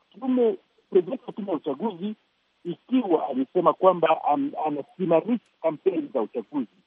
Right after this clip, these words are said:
kusema kwake ni tofauti kabisa, kwa sababu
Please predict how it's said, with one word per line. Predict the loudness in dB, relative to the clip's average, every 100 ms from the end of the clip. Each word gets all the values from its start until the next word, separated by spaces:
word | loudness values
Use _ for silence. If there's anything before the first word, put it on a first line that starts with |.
| _ _ -8
kusema | 2 4 4
kwake | 4 2 2 -4
ni | -2 -2
tofauti | 2 2 4 4 2 0
kabisa, | 2 2 0
kwa | 0
sababu | -2 2 2 2 -4